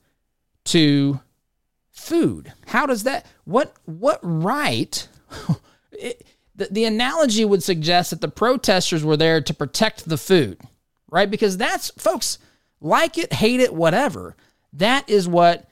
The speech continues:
people who are pro-life, pro-life are doing. They are moved to believe,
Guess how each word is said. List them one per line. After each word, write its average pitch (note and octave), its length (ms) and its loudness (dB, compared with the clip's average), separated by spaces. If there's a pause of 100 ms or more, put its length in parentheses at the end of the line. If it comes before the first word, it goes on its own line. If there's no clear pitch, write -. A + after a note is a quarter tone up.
(200)
people F#3 280 -2
who F3 160 2
are D#3 100 4
pro-life, D#3 840 -2 (800)
pro-life F3+ 420 0
are F3 80 -4
doing. E3 400 -2
They D3+ 160 -2
are D3+ 380 2 (480)
moved A#3+ 840 0
to G#3+ 100 4
believe, E3 720 0